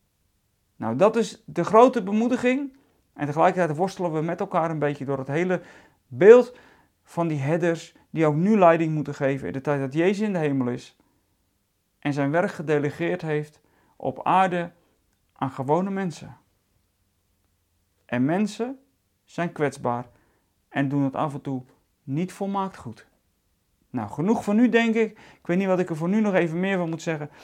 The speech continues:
We gaan de komende serie nog drie video's maken in ieder geval. En misschien kom ik in de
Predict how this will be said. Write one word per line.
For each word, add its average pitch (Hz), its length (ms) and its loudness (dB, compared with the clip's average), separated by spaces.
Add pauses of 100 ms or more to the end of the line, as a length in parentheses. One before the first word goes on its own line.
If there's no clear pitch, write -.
(140)
We 151 80 -4
gaan 180 120 0
de 185 80 -2
komende 233 340 4
serie 247 280 0
nog 196 160 -2
drie 214 180 0
video's 208 360 0
maken 185 280 0
in 170 40 -4
ieder 180 180 -2
geval. 196 300 2
En 190 60 2
misschien 175 240 -8
kom 165 160 -4
ik 151 80 -8
in 151 100 -6
de 147 140 -4